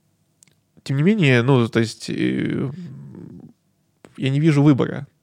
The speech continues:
для человечества. То есть каждый сейчас живущий человек, ну, опять же, если он не уверовал в существование там рая и в то, что вообще земная жизнь — это,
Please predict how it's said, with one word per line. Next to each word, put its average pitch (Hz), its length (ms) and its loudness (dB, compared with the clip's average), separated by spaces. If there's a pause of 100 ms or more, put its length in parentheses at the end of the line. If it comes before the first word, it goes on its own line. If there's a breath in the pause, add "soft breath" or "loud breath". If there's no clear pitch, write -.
(100)
для 127 400 -6
человечества. - 720 -6
То - 80 -10
есть - 140 -10
каждый 127 420 2 (160)
сейчас 120 540 -2
живущий 127 680 -2
человек, 131 500 -4 (680 loud breath)
ну, 143 160 2
опять 123 300 -2
же, 120 60 0
если 117 220 -2
он 123 300 0 (420)
не 123 600 0
уверовал 120 720 0
в 123 80 -14
существование - 580 -2
там 117 200 -6
рая 147 340 2
и - 120 -4
в - 60 -14
то, 131 140 -8
что - 140 -6
вообще 123 260 -4
земная 123 380 -2
жизнь — 123 320 -6
это, - 300 -12